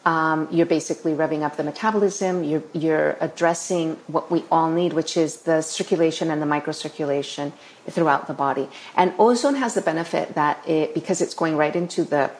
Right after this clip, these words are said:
the, into your I V, your own blood back after it's, um,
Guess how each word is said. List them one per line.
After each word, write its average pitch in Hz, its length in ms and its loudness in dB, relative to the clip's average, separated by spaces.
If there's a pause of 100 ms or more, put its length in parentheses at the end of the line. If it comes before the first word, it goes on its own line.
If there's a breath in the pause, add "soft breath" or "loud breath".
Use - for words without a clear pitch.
(160)
the, 143 120 -10 (300)
into 165 280 -2
your 143 260 2
I 147 180 4
V, 147 360 2 (300 loud breath)
your 151 340 4
own 214 200 6
blood 147 320 0
back 139 340 0
after - 240 -4
it's, - 280 -6
um, 151 300 -2